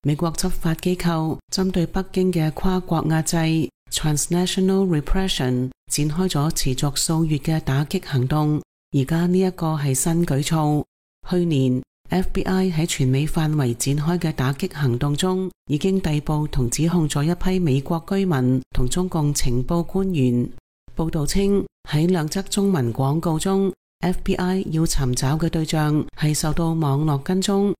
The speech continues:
肢體騷擾、數碼騷擾、遭受肢體攻擊同勒索嘅人。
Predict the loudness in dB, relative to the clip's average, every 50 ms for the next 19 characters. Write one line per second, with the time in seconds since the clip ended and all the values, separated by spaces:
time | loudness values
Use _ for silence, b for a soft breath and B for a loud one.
0 | -6 -6 -2 0 0 0 0 0 0 0 0 0 0 2 2 2 2 0 0 0
1 | 0 -2 -2 -6 _ -8 -6 -2 0 0 2 2 2 2 2 2 2 2 2 2
2 | 2 2 2 2 2 2 2 0 -2 -6 _ -10 -2 0 0 0 0 0 0 0
3 | 0 0 0 0 0 2 2 0 0 0 0 0 0 2 2 0 0 -2 -2 -4
4 | -2 0 0 2 2 2 0 0 -2 -2 -2 -2 -2 -2 0 0 0 0 0 0
5 | -2 -4